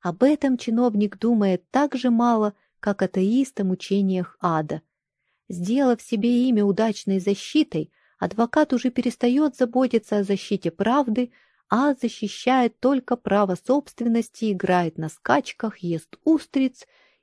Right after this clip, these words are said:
и изображает собой тонкого знатока всех искусств. Актёр,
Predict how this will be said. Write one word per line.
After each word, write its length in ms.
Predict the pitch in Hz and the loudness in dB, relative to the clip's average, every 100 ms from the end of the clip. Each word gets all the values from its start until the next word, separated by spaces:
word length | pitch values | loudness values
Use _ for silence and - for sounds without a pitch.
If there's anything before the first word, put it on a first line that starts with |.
| _ | _
и 260 | 311 311 277 | 4 4 2
изображает 840 | 240 220 226 214 185 240 247 233 | 0 2 0 0 2 2 2 0
собой 380 | - 196 220 208 | -2 2 2 2
тонкого 600 | - 233 262 240 233 214 | 2 2 2 0 -2 0
знатока 580 | 202 185 175 165 185 196 | 0 -2 -2 -4 -2 -2
всех 360 | - 180 180 | -2 -4 -2
искусств. 680 | 180 - - 165 156 - _ _ _ _ _ _ _ _ - | -6 -8 -8 -8 -8 -18 _ _ _ _ _ _ _ _ -4
Актёр, 680 | 208 - - 285 254 - | -4 -6 0 2 2 0